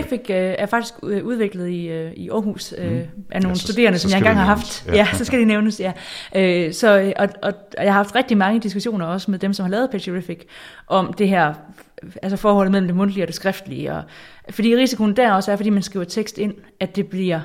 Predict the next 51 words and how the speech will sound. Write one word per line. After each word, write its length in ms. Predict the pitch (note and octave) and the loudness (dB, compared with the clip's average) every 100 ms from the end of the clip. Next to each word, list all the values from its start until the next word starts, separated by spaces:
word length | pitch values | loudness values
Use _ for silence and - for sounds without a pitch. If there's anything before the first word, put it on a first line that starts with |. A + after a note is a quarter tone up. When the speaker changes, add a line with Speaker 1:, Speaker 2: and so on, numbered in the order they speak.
| - _ _ | -10 _ _
Speaker 1:
altså, 160 | F#3 E3+ | -4 -2
at 80 | F#3 | 0
man 140 | G3 | 2
øver 180 | A#3 A#3 | 2 2
sig 140 | A3 | 0
på 120 | G#3+ | -4
at 60 | F#3 | -4
være 100 | E3 | -6
skriftlig. 420 | - G3+ - D3+ - - - - | -8 -8 -8 -14 -16 -20 -20 -12
Speaker 2:
Nu 60 | |
skal 140 | - F2+ | -8 -8
jeg 40 | |
skulle 160 | - E2+ | -4 -4
lige 80 | D#2 | -4
fortælle, 280 | - E2 | -4 -4
hvad, 140 | D#2 D#2 | -2 -6
hvad 140 | E2 E2 | -2 -4
er 40 | |
den 140 | E2 E2 | -2 2
Speaker 1:
Ja. 60 | A3+ | 2
Speaker 2:
særlige 320 | D#2+ E2+ E2 | 2 0 -2
idé 240 | F2+ - | -6 -4
Speaker 1:
Det, 260 | F#2+ - B3+ | -2 2 0
Speaker 2:
i 20 | |
Speaker 1:
det 100 | B3 | 0
sær-, 140 | - C#4 | 0 2
Speaker 2:
Picturific? 100 | C4 | 2
Speaker 1:
den 80 | B3 | 2
særlige 260 | C#4 C4+ | 0 0
idé 160 | C#4 B3 | -2 -2
er, 160 | G#3 A#3 | 0 -2
at 200 | G3 F3+ | -2 -4
vi, 220 | G3+ G3 | -4 -6
at, 180 | G3 F#3+ G3 | -4 -6 -6
at 100 | G3+ | -2
man 100 | G3+ | 0
simpelthen 300 | G3+ A#3+ A3 | 2 2 2
vælger 320 | G#3+ A#3+ C4 A#3 | 4 4 4 2
en 220 | F3+ F3 | 0 -6
skabelon. 600 | - E3+ G#3+ C#4+ G3+ F3 - - - | -8 -6 -4 -2 -2 -4 -16 -16 -10
Det 80 | |
kan 100 | G3 | -8
være 140 | E3+ D#3+ | -6 -6
en 140 | D#3+ | -4
virksomhedspitch, 840 | G3+ A3+ F#3+ F3+ - G3+ G3+ - - | -2 -2 -4 -6 -8 -8 -8 -14 -14
det 20 | |
er 100 | F#3+ | -10
derfor, 140 | F#3 - | -10 -8
det 80 | |
hedder 140 | F3 F3 | -8 -8
Pitcherific. 500 | F#3 - F3 F#3 | -14 -10 -10 -10